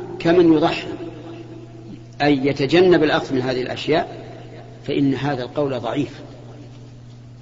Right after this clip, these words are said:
لأن الحديث صريح: "أراد أحدكم أن يضحي"، ولم يقل: "أو يضحى عنه". ثم إن النبي صلى الله عليه وعلى آله وسلم كان يضحي عنه وعن أهل بيته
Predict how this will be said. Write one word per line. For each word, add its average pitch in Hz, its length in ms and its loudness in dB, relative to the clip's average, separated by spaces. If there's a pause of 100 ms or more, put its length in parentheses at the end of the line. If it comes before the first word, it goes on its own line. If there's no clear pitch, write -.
(520)
لأن 120 180 -4
الحديث 160 380 4
صريح: 180 280 4 (300)
"أراد 156 380 4
أحدكم 165 580 2
أن 160 100 6
يضحي"، 156 320 2 (1500)
ولم 175 300 8
يقل: 160 220 4
"أو 135 120 0
يضحى 120 300 -2
عنه". 107 160 -8 (1120)
ثم 151 220 6
إن 143 160 6
النبي 139 320 2
صلى 127 200 -6
الله 127 300 -2
عليه 117 340 -4
وعلى 113 440 -8
آله 113 80 -10
وسلم 123 460 -6 (680)
كان 175 300 4
يضحي 170 540 6
عنه 160 300 4
وعن 156 260 4
أهل 151 220 2
بيته 180 400 6